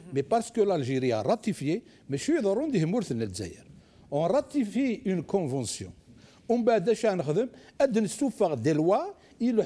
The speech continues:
sont, euh, non compatibles avec un que nous faisons. Que ce soit dans le monde du travail, vis-à-vis du B I T, qui est la convention numéro quatre-vingt-sept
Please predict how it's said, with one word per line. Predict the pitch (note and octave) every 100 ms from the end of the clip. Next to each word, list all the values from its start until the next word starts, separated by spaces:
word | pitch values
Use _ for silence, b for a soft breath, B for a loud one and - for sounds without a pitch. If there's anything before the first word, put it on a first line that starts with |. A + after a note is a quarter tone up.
| -
sont, | G#3+ G#3 B3+ - -
euh, | F#3
non | F#3 B3 F4 E4
compatibles | C#4+ C4+ C#4 C#4 - F4+ B3+
avec | A#3+ A3 A3+
un | G#3+ G3+
que | -
nous | D3 A2
faisons. | - - - b b b -
Que |
ce | - A3
soit | A3+ G3
dans | F#3
le | F3
monde | E3+ E3
du | C#3
travail, | C#3 D#3+ D#3+ A3+ C#4+
vis-à-vis | C#3 C#3 C#3+ C#3+
du | A#2+ C3+
B | B2
I | D3+ D3+
T, | - C#4+
qui | - - D#3
est | C#3
la | D3
convention | D#3 C#3+ C3 B2+ C3+
numéro | C3+ C3+ C#3+ D3
quatre-vingt-sept | D3+ - C3+ C#3+ C3 C#3